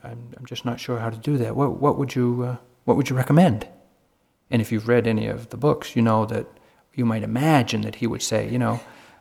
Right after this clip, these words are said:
"Go to the, uh, Sonoran Desert, find yourself a strange-looking Yaqui Indian, take a lot of, uh, hallucinogenic mushrooms and peyote and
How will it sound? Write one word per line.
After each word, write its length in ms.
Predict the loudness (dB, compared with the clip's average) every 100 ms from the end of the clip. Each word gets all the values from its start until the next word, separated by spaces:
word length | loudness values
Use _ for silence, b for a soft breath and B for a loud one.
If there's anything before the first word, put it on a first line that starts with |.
| _
"Go 140 | 4 4
to 80 |
the, 320 | 2 -2 -4 -4
uh, 120 | -4
Sonoran 540 | -2 2 4 4 4
Desert, 420 | 4 8 8 6
find 260 | 2 2 2
yourself 380 | 0 0 0 0
a 40 |
strange-looking 720 | -6 -2 0 0 -2 -6 -4
Yaqui 380 | -2 -2 -2 -4
Indian, 520 | -2 0 2 2 0 B B -10
take 180 | -6 -4
a 60 |
lot 220 | -4 -4
of, 200 | -6 -8
uh, 80 | -10
hallucinogenic 840 | -2 -2 0 -2 -4 -2 -4 -4 -4
mushrooms 580 | -2 0 2 4 4 0
and 320 | -2 -4 -8
peyote 520 | -4 0 2 2 2
and 160 | -2